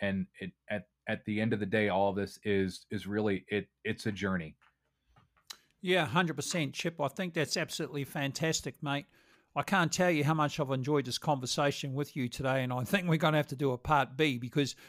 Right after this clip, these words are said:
Speaker 2: you have so much to offer in this space. And I really love a lot of things that we've talked about today, and I just wanted to say that, you know, it's really important for people listening to it that everybody does something different and have to find their own pathway.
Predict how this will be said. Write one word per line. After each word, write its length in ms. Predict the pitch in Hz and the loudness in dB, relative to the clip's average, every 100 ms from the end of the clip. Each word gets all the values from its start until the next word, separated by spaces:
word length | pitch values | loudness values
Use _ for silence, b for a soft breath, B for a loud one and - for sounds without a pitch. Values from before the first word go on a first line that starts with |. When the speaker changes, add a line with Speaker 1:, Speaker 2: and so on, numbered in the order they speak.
| B | B
Speaker 2:
you 100 | 151 | 2
have 180 | 165 240 | 4 4
so 200 | - 190 | 4 4
much 240 | 175 165 | 4 2
to 80 | - | 6
offer 400 | 139 170 - 139 | 8 8 6 0
in 100 | 127 | 2
this 160 | 127 - | -2 -4
space. 480 | - 170 131 - 147 | 2 4 4 2 -4
And 140 | 135 b b b - 202 | -6 b b b -14 -4
I 120 | 165 | 0
really 260 | 170 247 214 | 2 4 6
love 300 | 170 196 160 | 8 8 8
a 40 | |
lot 220 | 156 160 156 | 8 8 6
of 100 | 139 | 2
things 280 | 175 160 | 0 2
that 80 | 156 | 0
we've 180 | 139 131 | -2 0
talked 260 | - 170 - | 2 2 2
about 300 | 147 135 131 | 4 4 4
today, 380 | 147 151 160 | 2 6 6
and 100 | 139 | 4
I 60 | 143 | 2
just 240 | 175 - | 0 0
wanted 180 | 190 165 | 0 0
to 100 | 139 | 0
say 340 | 127 165 160 143 | 0 2 4 4
that, 160 | 135 b b b b | 2 b b b b
you 160 | 160 | 6
know, 140 | 165 160 | 8 8
it's 160 | 147 | 8
really 160 | 185 190 | 4 4
important 420 | 147 170 175 160 | 4 6 6 6
for 100 | 156 | 2
people 360 | 139 165 160 135 | 2 2 2 2
listening 420 | 160 165 160 147 | 2 0 -2 0
to 200 | 147 160 | 2 4
it 180 | 160 165 - | 4 2 0
that 160 | 135 - | 0 2
everybody 480 | 170 160 151 151 147 | 0 0 2 2 2
does 240 | 151 147 | 2 2
something 400 | - 160 147 143 | 2 -2 -2 -4
different 400 | 127 147 - 151 | -2 -2 -2 -6
and 100 | 143 123 | -4 -2
have 200 | 143 - | -2 -2
to 80 | 135 | -6
find 300 | 156 147 139 | -2 0 2
their 160 | 139 | 2
own 140 | 139 131 | 2 0
pathway. 640 | - 139 - 139 143 143 | 0 2 2 2 2 2